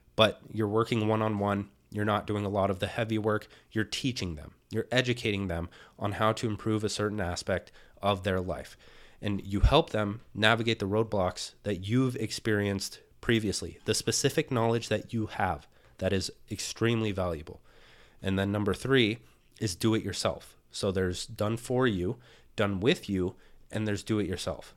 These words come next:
So do it yourself is digital products. It's you package up your system that gets results that you usually start, usually, not a lot of the time, I mean, not most of the time, not all of the time, but usually you start with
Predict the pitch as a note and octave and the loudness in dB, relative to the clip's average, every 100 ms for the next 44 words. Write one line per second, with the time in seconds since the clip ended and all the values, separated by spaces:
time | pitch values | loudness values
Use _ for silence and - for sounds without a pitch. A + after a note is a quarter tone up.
0 | - - G#2 A2+ D3 C#3 - A#2 A2+ - | -18 -4 0 2 4 4 4 2 2 -2
1 | G#2 F#2+ - A#2 G#2+ G#2 F#2 G2 - - | -4 -4 -4 -4 -2 -2 0 -2 -2 -10
2 | - - - - - G2 - E2+ A2+ B2+ | -18 -18 -20 -18 -6 -4 -4 -4 -2 2
3 | C3 A#2+ A2+ A2 - G#2+ A2+ - G#2+ - | 0 0 0 0 0 -2 -2 -2 -4 -4
4 | F2+ B2 - - _ G#2+ G2 A#2 - B2+ | -6 -6 -14 -20 _ 0 2 2 2 2
5 | F2+ F2 - - - A2 G#2 G#2+ B2+ G#3+ | 0 -2 -6 -10 -4 -2 0 0 2 4
6 | G3+ D#3 C#3+ - - B2 G2+ - - - | 4 4 4 4 6 6 6 0 -18 -20
7 | - _ - A#2 F#3+ F#3 A#2+ F2 - - | -20 _ -6 2 4 4 2 0 -4 -20
8 | _ _ _ G2+ B2+ D3+ D3+ A2+ - - | _ _ _ 0 4 4 4 2 -2 -8
9 | D#2+ A2+ A2+ G2+ A2+ B2 A#2+ - G2 - | -6 0 0 2 2 2 0 0 -4 -6
10 | - - - - C3+ - E3+ F3 B2+ - | -12 -16 -14 2 6 10 10 8 4 0
11 | F2 D#2+ - A2 - G#2+ G#2 F#3 D3+ G#2 | -4 -8 0 0 0 -2 2 4 4 2
12 | E2+ F#2+ - - _ - A2+ G#2+ - C3 | 0 -4 -8 -20 _ -10 -6 -6 2 4
13 | B2+ A2+ A2+ G#2+ - | 4 4 4 4 0